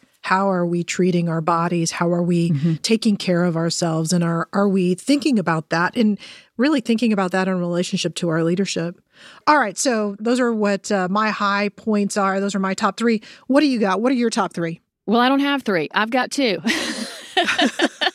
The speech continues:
Speaker 1: right.
Speaker 2: Hopefully I'm not coming in a little short, but I really did. I thought about it. I'm gonna break it down to two things that I think differentiate a good leader from a great leader. And for me,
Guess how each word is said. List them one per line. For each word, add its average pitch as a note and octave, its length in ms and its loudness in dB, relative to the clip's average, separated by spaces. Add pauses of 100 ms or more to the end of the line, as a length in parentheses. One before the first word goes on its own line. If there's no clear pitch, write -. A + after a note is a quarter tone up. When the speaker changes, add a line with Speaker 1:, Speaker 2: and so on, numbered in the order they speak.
(580)
Speaker 1:
right. E4 340 2
Speaker 2:
Hopefully D4+ 320 0
I'm C4+ 100 0
not C#4 180 -2
coming C4+ 220 -2
in C4 60 -2
a B3 80 -6
little A#3 160 -4
short, B3 340 -2
but B3+ 120 0
I D#4 80 0
really G#4 240 -2
did. E4 180 -4
I B3 140 0
thought B3 280 -2
about G3 300 -4
it. F#3+ 140 -6 (480)
I'm A3+ 160 4
gonna C4+ 160 2
break A3 300 -2
it G3+ 100 -4
down G3 260 0
to F3+ 80 -2
two A#3+ 380 -2
things F3 440 -2
that F#3+ 120 0
I E3+ 120 2
think F3 300 -2
differentiate E3+ 920 0 (420)
a F3+ 480 2 (220)
good G#3 200 2
leader F3+ 360 2
from F3+ 180 -2
a E3 60 -4
great E3+ 320 0
leader. D#3+ 360 -2 (520)
And G3 400 2 (140)
for C4 180 4
me, B3+ 680 2